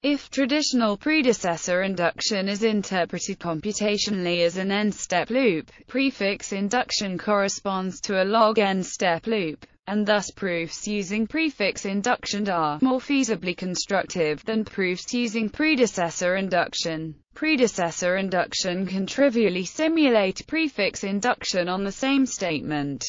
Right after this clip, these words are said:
Prefix induction can simulate predecessor induction, but only at the cost of making the statement more syntactically complex.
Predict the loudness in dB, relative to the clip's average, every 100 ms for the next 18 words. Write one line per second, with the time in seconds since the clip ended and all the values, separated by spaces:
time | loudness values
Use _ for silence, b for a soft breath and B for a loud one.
0 | -12 _ _ -4 -2 0 0 -2 -2 -4
1 | 2 2 2 -2 -6 -6 -4 -6 -4 -2
2 | 2 4 4 4 0 -2 -2 -2 -6 -8
3 | -4 0 0 0 2 0 0 -4 -2 -2
4 | -6 -4 0 2 4 6 4 2 -4 -2
5 | -4 -2 -2 0 -2 -2 -4 -4 -2 0
6 | 0 0 -2 -2 -2 -2 0 -2 -4 -6
7 | -2 -4 -2 -6 -2 0 0 2 4 4
8 | 0 -2 -4 -14 -18